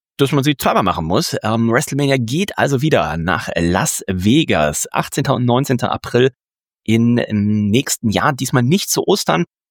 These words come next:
Äh, Ostern ist diesmal ein bisschen früher dran, achtzehnter, neunzehnter April. Und, äh, ich könnte mir vorstellen, man wird's genau wie letztes Jahr machen. Es wird, oder wahrscheinlich wird's noch mehr Veranstaltungen geben.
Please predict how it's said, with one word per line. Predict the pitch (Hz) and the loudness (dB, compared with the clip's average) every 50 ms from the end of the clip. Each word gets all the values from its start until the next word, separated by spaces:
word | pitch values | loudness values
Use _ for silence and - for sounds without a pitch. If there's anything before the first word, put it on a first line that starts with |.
| _ - | _ -4
Äh, | - 117 | -2 -2
Ostern | 113 - - 131 - 135 120 | 0 0 -2 -2 0 0 0
ist | 117 - - | 0 0 0
diesmal | 120 117 - - 113 | -2 -2 2 2 0
ein | 110 | 0
bisschen | 92 - - 107 104 | 0 -2 -2 -2 -2
früher | - - - - 139 151 139 | -4 -6 -2 0 2 2 2
dran, | - - - 117 120 123 123 _ | 0 -2 -2 0 0 -2 -4 _
achtzehnter, | - - - - - 120 104 - 107 107 110 - | -10 -14 -10 -6 -4 -4 -2 0 -2 -2 -2 -4
neunzehnter | - 110 107 107 107 107 110 117 131 143 - - 127 120 113 - - 107 - _ _ _ _ _ _ _ _ _ _ _ _ _ _ _ _ _ | -2 -2 0 2 2 2 2 2 0 0 0 0 0 0 0 0 -2 -4 -4 _ _ _ _ _ _ _ _ _ _ _ _ _ _ _ _ _
April. | - - - - - 107 120 135 - - _ | -12 -8 -6 -2 0 2 2 2 0 -2 _
Und, | - 104 110 113 117 117 - - - | -2 0 2 2 2 0 -2 -4 -4
äh, | - 104 104 - | -2 -2 -2 -4
ich | - - | -4 -2
könnte | - 120 120 | -2 0 0
mir | 107 | 0
vorstellen, | 104 104 - 147 127 | -2 -2 -2 0 0
man | 123 113 | 0 0
wird's | 104 120 - - | 0 -2 -2 -2
genau | - 101 85 110 | 0 0 0 2
wie | 127 | 2
letztes | 113 123 - - 120 - | 0 0 0 0 -2 0
Jahr | - 82 | 0 0
machen. | 82 85 98 123 - | 0 0 0 -2 -4
Es | - - - | -4 -6 -4
wird, | 117 113 - - | -4 -4 -4 -2
oder | - 107 | -2 -2
wahrscheinlich | 110 113 - 117 127 - - | -2 -2 -4 -4 -4 -4 -6
wird's | - 127 - - | -8 -6 -2 0
noch | 123 120 147 147 - | 2 2 2 2 2
mehr | 127 104 85 | 0 0 0
Veranstaltungen | - - - - 90 - - 87 80 85 85 85 67 | 0 -2 -2 -2 -2 -2 -2 -2 0 0 -2 -2 -2
geben. | 87 87 92 123 135 | -2 0 0 0 0